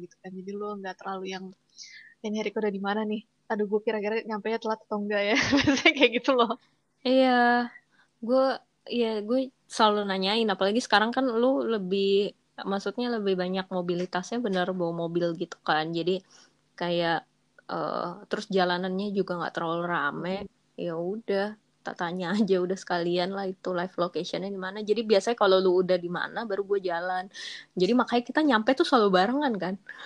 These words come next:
Speaker 2: <laughs>
Speaker 1: Bener, bener sih. Untungnya sih, untungnya. <laughs> Untungnya.
Speaker 2: Iya, selebay itu. Gue, gue kadang-kadang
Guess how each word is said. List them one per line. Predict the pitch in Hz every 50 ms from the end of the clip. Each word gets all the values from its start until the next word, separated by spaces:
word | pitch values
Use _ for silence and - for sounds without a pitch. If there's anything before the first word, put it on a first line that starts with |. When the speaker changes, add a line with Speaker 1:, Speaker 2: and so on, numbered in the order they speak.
| - - -
Speaker 2:
<laughs> | 330 302 - 320 - - -
Speaker 1:
Bener, | 196 190 190 202 - - _ - - 466 508
bener | 453 196 190 202
sih. | - - - 196 - _ _ -
Untungnya | 220 226 220 226 247 247 254 269
sih, | 269 - 233 214 226 220 208
untungnya. | 196 196 196 196 190 180 180 185 214 208 214 226 - - - - - - - - - - -
<laughs> | - 269 262 262 254 262 285 240 - 523 - - - - 427 415 - 220
Untungnya. | 214 208 214 220 220 208 214 214 208 214 226 226 - _ _ _ _ - - - - - - - -
Speaker 2:
Iya, | - 339 330 254 220 226 - - - - - - _ - - - - -
selebay | - - - 247 247 226 226 220 220 226 214 185 202 202 208 208 208 202 233 277 -
itu. | _ _ - - 269 277 285 285 _ _ -
Gue, | 240 220 254 294 330 302 - -
gue | 226 226 277 330
kadang-kadang | - 311 262 247 247 247 302 320 311 262